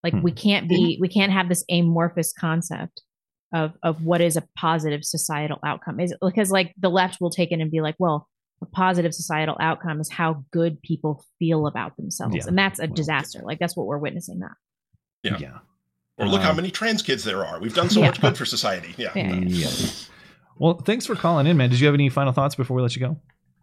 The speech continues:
Speaker 3: Uh, no, yeah, I think about it. I'll hope to call in later and, uh, see
Speaker 2: Sure.
Speaker 3: what my, my own thoughts on that have evolved.
Speaker 2: Yeah, thanks for calling, and thanks for the, uh, interesting discussion. It's always my favorite topic, so I appreciate it.
Speaker 3: <laughs> All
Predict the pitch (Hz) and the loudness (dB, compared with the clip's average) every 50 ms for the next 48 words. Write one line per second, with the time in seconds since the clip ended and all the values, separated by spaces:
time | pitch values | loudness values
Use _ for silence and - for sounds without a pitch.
0 | _ _ _ _ _ - 139 147 156 160 160 151 151 165 240 285 262 156 156 220 | _ _ _ _ _ -6 -4 -2 0 -2 -2 -2 0 2 2 4 2 2 2 4
1 | 190 113 113 - - 175 - 170 180 180 185 135 113 110 107 135 - - - - | 4 4 4 2 -2 -4 -2 0 0 0 2 0 0 0 -2 -2 -4 -6 -2 0
2 | 135 143 139 139 139 131 139 151 151 151 123 113 107 117 135 110 107 101 - - | 0 0 0 0 -2 -4 -4 -4 -4 -2 -2 -2 0 0 0 0 0 -2 -2 -2
3 | 135 127 113 92 98 117 113 113 110 - - - 117 123 123 113 113 90 90 - | -2 -2 0 0 0 0 0 -2 -4 -8 -4 0 2 2 2 2 0 -2 -4 -4
4 | 95 95 90 90 92 87 87 90 80 82 87 - - - - 117 110 113 127 156 | -6 -6 -6 -6 -8 -8 -8 -8 -8 -8 -8 -12 -12 -6 -4 -2 0 2 2 2
5 | 175 165 - - - 117 113 - - - 110 - 123 117 123 139 147 135 110 98 | 2 0 -2 -4 -2 -2 -2 -2 -4 -6 -6 -4 -4 -2 0 0 0 0 0 2
6 | 117 117 113 - - 113 104 104 104 101 95 95 92 92 90 90 92 - 117 117 | 0 0 -2 -2 -4 -4 -4 -2 -2 0 0 0 0 0 0 -2 -2 -2 -2 -2
7 | 120 117 107 - - 110 104 95 87 87 - - 104 107 - - 82 82 95 92 | 0 -2 -2 -2 0 0 0 0 0 -2 -2 -4 -4 -2 -2 -4 -4 -4 -4 -6
8 | - - 98 98 98 92 82 90 90 85 - - 92 90 80 90 92 - - - | -6 -4 -2 -2 -2 -2 -2 -4 -6 -6 -4 -4 -4 -4 -2 -4 -6 -6 -8 -10
9 | 76 69 - 76 67 - - - 80 78 - - - 165 147 123 - - 120 101 | -10 -10 -12 -14 -14 -12 -12 -10 -8 -8 -10 -10 -10 -10 -12 -8 -6 -6 -6 -6
10 | - - - - - - - _ _ _ _ _ _ - - - 175 | -8 -12 -20 -20 -20 -20 -20 _ _ _ _ _ _ -20 -18 -16 -16